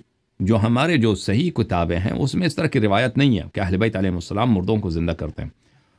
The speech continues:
اور بارش برسانے والی بھی جو ہے، یہ ملائکہ کے لیے ہے کہ ہر م-، ملائکہ اتنے زیادہ ہیں کہ وہ بارش کا ہر قطرہ لے کے آتے ہیں۔ اور یہ کہ ائمہ علیہم الصلاۃ والسلام یہ کام کرتے ہیں،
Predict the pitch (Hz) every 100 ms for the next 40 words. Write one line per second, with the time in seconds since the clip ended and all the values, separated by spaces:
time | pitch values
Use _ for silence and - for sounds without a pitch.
0 | _ _ _ - _ - 127 123 131 170
1 | 151 160 135 156 165 160 160 143 143 170
2 | 185 156 123 107 104 190 196 185 143 107
3 | 147 98 - _ _ - 98 104 - 143
4 | - - 95 95 107 104 104 104 165 113
5 | 135 123 113 113 143 143 135 107 95 87
6 | 120 - 104 120 101 98 147 120 95 92
7 | 78 82 73 - _ _ _ _ _ -
8 | 104 127 196 170 135 151 190 190 180 165
9 | 156 170 165 165 160 160 160 165 165 151
10 | 151 - 160